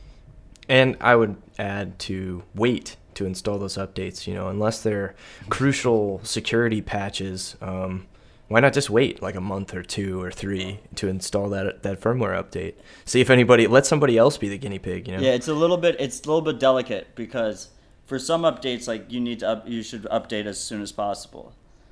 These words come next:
Speaker 2: uh, depending on what vulnerabilities they're fixing. Um, but yeah, I do agree
Speaker 1: Right.
Speaker 2: in general. I try and, uh, don't rush to update so quickly.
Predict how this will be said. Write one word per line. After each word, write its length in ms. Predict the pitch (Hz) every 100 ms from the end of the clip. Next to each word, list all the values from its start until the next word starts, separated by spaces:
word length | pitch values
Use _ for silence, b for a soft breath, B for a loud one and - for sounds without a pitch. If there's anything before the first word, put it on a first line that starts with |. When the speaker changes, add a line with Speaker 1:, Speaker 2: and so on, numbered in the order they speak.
| b _ -
Speaker 2:
uh, 480 | 98 98 82 - - - _ _ _ _ _ -
depending 320 | - 123 117
on 120 | 113
what 320 | 113 110 - - 107
vulnerabilities 720 | 113 107 101 107 101 95 87
they're 100 | 90
fixing. 560 | - 92 - 80 71 - _ b b b
Um, 280 | 101 101 104
but 120 | 117
yeah, 200 | 123 110
I 80 | 104
do 200 | 117 127
agree 280 | 117 117 117
Speaker 1:
Right. 60 |
Speaker 2:
in 80 | 104
general. 500 | 95 110 107 101 95
I 100 | 92 92
try 320 | - 95 95
and, 380 | 92 90 90 87
uh, 260 | 82 69 - - _ _ _ b b b b b b - - - _ _ _ -
don't 260 | 123 127 123
rush 340 | 117 113 -
to 80 | -
update 440 | 85 98 98 92
so 160 | - 95
quickly. 440 | 87 85 80 76